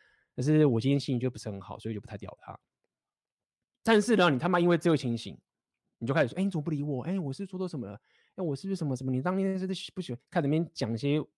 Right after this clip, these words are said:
我心里沙那边叽里呱啦的鬼东西，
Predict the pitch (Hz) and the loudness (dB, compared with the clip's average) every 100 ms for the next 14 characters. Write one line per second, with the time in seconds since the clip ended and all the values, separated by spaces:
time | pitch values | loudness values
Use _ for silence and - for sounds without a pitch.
0 | _ _ 117 101 147 131 135 127 131 135 | _ _ -4 -2 -2 0 2 2 2 0
1 | 135 139 - 135 131 123 127 123 120 104 | -2 -6 -8 -4 -2 2 4 4 2 -2
2 | 104 _ _ _ _ _ _ 113 104 117 | -6 _ _ _ _ _ _ -6 -4 -4
3 | 117 - 101 | -4 -10 -14